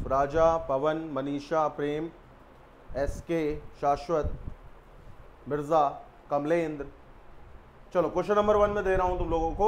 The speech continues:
और try to do is as soon as possible। Question number one, Question number one आपको मिल गया है, जहाँ पे चार options आपको दिख रहे हैं। तो simple सी बात है, वो तुमसे ये पूछना चाह रहा है कि बताओ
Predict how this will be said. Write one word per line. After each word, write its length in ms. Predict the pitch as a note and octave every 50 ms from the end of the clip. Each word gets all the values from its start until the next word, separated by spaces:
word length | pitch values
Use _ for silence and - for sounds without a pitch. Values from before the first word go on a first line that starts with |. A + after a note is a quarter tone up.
| A3+ A#3
और 300 | A3+ D#3+ D#3 E3 D#3+ -
try 240 | - E3 E3 E3+ F#3 G3+ F#3 E3+
to 80 | F#3+ F3 -
do 100 | E3 E3 D#3+ D3+ E3+ - - - - - - - - - - - - - -
is 180 | D#3+ E3+ E3 - - - - - - - - - - - - - - - - - - - - - C#3
as 220 | D3 E3 F3+ F3+ -
soon 240 | - E3+ D#3 D3 D3
as 120 | D3 C#3+ -
possible। 480 | - E3 D#3+ - - D#3+ B2 B2 A2 F#2 - - - - - - - - - - - - - - - - - - - - - - - - - - - - - - - - - - - - - - - - - - - - - - - - - - - - - - - - - - - -
Question 240 | - F3 E3+ G#3 A3
number 220 | G#3+ G#3+ G#3 G#3+ G3+
one, 160 | F#3+ F3 C#3 A#2+ - - - - - - - - - - - - - - - - - - - - - - - - - -
Question 260 | E3 E3 - G#3+ G#3
number 220 | G#3 G#3 G#3 G#3
one 180 | G3+ G3 G3 G3
आपको 260 | G3 F#3+ G3 G3+ G3
मिल 140 | F#3+ F#3+ F#3
गया 220 | F3+ F#3 F3+ F3+
है, 160 | F3+ F#3 G#3+
जहाँ 200 | G3 F#3+ F3+ F3+
पे 80 | F3+ G3
चार 240 | F3+ F#3+ E3+ E3+ F3+
options 380 | F#3 F#3 F3+ - G3+ G3 F3+ F#3
आपको 240 | F3+ F3+ F3+ F#3 E3+
दिख 160 | E3+ E3 E3+
रहे 120 | E3+ F3
हैं। 80 | F#3+ F3+
तो 80 | G3+
simple 340 | G3 - F3 F3 D#3 F#3 F#3+
सी 120 | F#3 F#3+ F3+
बात 220 | E3+ D#3+ D#3+ E3
है, 60 | F#3+ G3
वो 60 | F#3+
तुमसे 260 | F#3 F3 E3+ - F#3
ये 60 | F3+
पूछना 300 | D#3+ E3+ E3 D3+ E3 F3
चाह 180 | E3+ D#3+ D3 C#3
रहा 140 | C#3+ D3 E3
है 340 | G3 G#3+ - - - - - - - -
कि 60 | E3+
बताओ 440 | C#3 E3+ F3+ F#3+ G3 F#3+ F3 E3+